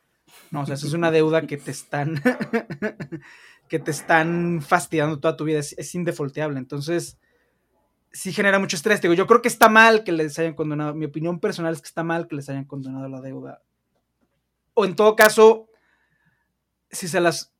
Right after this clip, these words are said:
condonan que paguen las universidades con sus endowments. Que paguen las universidades con sus endowments. Porque aquí lo que está pasando es que las universidades,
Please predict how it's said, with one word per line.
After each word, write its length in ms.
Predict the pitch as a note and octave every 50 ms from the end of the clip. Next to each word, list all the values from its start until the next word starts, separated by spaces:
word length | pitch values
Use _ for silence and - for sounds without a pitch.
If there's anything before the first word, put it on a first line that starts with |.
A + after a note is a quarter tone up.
| _ _ _ _ - F3+
condonan 720 | E3+ E3+ E3 F#3+ G3 G3+ G3 G3 G3 G#3 A#3+ B3 - _ _ _ _ _ _ _ _ _ _ _ _ _ _ _ _ _ -
que 100 | - F3+
paguen 360 | - - F#3 F3+ F3 G3+ G#3+
las 120 | G#3+ G3+ -
universidades 500 | G3 F3+ E3+ D#3+ D3 C#3+ D#3 F3 - -
con 140 | - F#3+ D#3
sus 160 | - - -
endowments. 720 | D#3 C#3+ D3 E3 G#3 G#3 D#3 C3 - - - - - _ _ _ _ _ _ _ _ _ _ _ _ _ _ _ _ _ _ _ _ _ _ _ _ _ _ _ _ _ _ _ _ _ _ _ _ _ _ _ -
Que 100 | D#3+ C#3+
paguen 280 | C#3+ E3 D#3+ E3+ F#3
las 120 | F#3 - F#3
universidades 300 | E3+ D3+ C#3+ E3 D#3+ -
con 100 | F#3 D#3+
sus 120 | D#3+ D3
endowments. 600 | C#3+ C#3 C3+ D3 F3 E3+ C#3+ B2+ A2+ - - _ _
Porque 220 | - D3 C#3+ C#3+ C#3
aquí 160 | C#3 C#3 E3
lo 120 | F#3 F#3
que 60 | F3+
está 180 | - - F#3+ E3+
pasando 280 | - F#3 E3 F3+ F3 E3+
es 80 | -
que 80 | - F#3
las 100 | F3+ D#3+
universidades, 880 | E3 D#3 D3 C#3+ C3+ C#3 D3+ D3+ D#3 D#3+ D#3+ D3 D3 E3 D#3+ - _